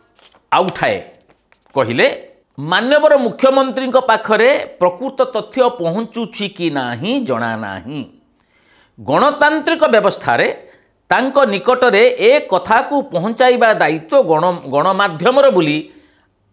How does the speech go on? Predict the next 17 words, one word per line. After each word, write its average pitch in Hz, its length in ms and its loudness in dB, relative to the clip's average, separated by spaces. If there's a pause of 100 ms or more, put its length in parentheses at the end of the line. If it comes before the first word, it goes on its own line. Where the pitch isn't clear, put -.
(540)
ଆମେ 170 300 2
ମନେ 165 300 0
କରୁ। 123 280 -2 (360)
ଦଳର 226 380 2
କର୍ମୀମାନେ 214 1080 0 (140)
ତାଙ୍କୁ 233 380 -2
ଯାହା 240 240 2
କହିବାର 262 520 2
ସୁଯୋଗ 277 380 0 (120)
ପାଉନାହାନ୍ତି 160 760 -2 (220)
କିମ୍ବା 233 240 2
ପ୍ରଶାସକମାନେ 294 1000 0
ତାଙ୍କଠାରୁ 262 680 0
ଯାହା 226 300 2
ଲୁଚେଇ 208 480 0
ରଖିବାକୁ 233 500 0
ଚାହୁଁଛନ୍ତି, 143 720 -8